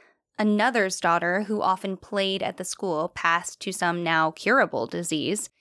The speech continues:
And if you were to look out of my office window, you would be gazing upon the lovely cemetery that had been there since before the Civil War.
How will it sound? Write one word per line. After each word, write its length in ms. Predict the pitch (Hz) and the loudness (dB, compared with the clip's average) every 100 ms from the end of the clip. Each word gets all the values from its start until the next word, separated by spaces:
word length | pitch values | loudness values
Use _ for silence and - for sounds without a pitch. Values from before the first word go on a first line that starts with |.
| _ _ _ _ _ | _ _ _ _ _
And 160 | 226 233 | 2 2
if 140 | 233 | 2
you 120 | 247 | 0
were 120 | 247 269 | 2 0
to 120 | 254 | 0
look 340 | 214 269 320 - - | 0 0 -2 -4 0
out 220 | 208 208 | 2 2
of 100 | 202 | -2
my 200 | 202 180 | -4 0
office 420 | - 185 - 240 | 0 0 0 -2
window, 440 | 175 170 160 151 175 | -2 -4 -4 -4 -6
you 200 | - 214 | -4 0
would 120 | 226 220 | 2 2
be 140 | 233 | 0
gazing 440 | 226 220 226 294 | 4 4 4 2
upon 380 | 311 - 180 180 | 2 2 0 0
the 140 | 180 180 | -2 -4
lovely 680 | 185 185 233 247 302 302 | 0 4 2 2 -2 -2
cemetery 840 | 302 - 220 190 170 147 147 185 - | 0 2 2 0 -4 -4 -4 -6 -8
that 120 | - 190 | -2 0
had 180 | 180 | 2
been 200 | - 226 | 4 4
there 200 | 214 160 | 4 2
since 280 | 170 175 175 | -2 -4 -4
before 680 | - 180 - - 233 247 247 | -4 -6 -6 2 6 6 6
the 120 | 226 | 4
Civil 400 | 214 185 170 165 | 2 0 0 -2
War. 480 | 165 180 160 - | 2 4 4 0